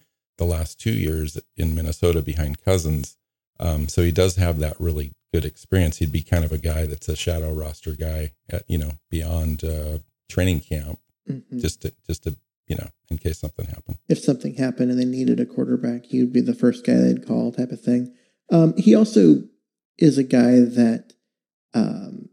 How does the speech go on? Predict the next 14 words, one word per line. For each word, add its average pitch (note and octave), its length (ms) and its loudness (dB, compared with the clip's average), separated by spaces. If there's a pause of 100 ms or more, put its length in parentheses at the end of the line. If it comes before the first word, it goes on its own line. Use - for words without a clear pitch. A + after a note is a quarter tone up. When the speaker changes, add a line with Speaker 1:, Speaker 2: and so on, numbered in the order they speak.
(160)
Speaker 2:
is D3+ 240 6
looking B2+ 460 4
for B2 280 4
another A2+ 240 4
shot, - 360 -6 (180)
right? A#2+ 160 0
He's B2+ 180 -2
looking D3 380 2
for D3 220 4
another C3+ 320 4
team A#2+ 380 2
to A#2 60 -2
say, A#2 300 0
"Hey, B2 460 2